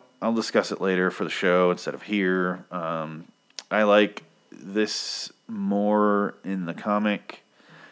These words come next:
It's fucking brutal, this whole scene, the, the prison overtaking.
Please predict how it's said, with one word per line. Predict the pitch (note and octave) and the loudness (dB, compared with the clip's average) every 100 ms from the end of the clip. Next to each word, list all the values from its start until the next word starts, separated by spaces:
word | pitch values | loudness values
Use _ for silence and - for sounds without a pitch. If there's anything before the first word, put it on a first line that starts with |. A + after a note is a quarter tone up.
| - | -6
It's | G2 - | -6 -6
fucking | - A2 G#2 G2 F2+ | -6 -4 -2 -2 -4
brutal, | F2 F2 G2 G2 F#2+ | -2 0 4 4 4
this | F#2+ - | 2 0
whole | F#2+ F2 | -2 -2
scene, | - F#2 F2 F2 - _ - | -4 -4 -4 -8 -14 _ -12
the, | E2 D#2+ - | -8 -8 -8
the | - | -8
prison | G2+ F2 F#2 | -4 -2 -2
overtaking. | F2 F#2 F2+ F2 F2+ F2 | -2 0 -2 -2 -6 -8